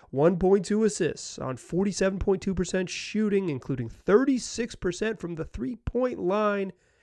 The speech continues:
and seventy-one and a half percent from the s-,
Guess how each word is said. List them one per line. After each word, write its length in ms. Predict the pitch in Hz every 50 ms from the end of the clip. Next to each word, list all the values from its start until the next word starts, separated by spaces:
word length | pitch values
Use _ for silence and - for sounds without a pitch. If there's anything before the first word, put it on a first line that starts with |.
| _ _ -
and 120 | - 117
seventy-one 880 | - - - - 160 170 175 180 180 180 170 156 147 160 160 165 160 151 _ _ _ _ _ _ _ -
and 80 | 123
a 40 | 110
half 240 | 120 135 143 143 -
percent 400 | - - - - 135 143 - _
from 380 | _ - - 135 139 143 139 - -
the 140 | 139 127 123
s-, 240 | 110 - - -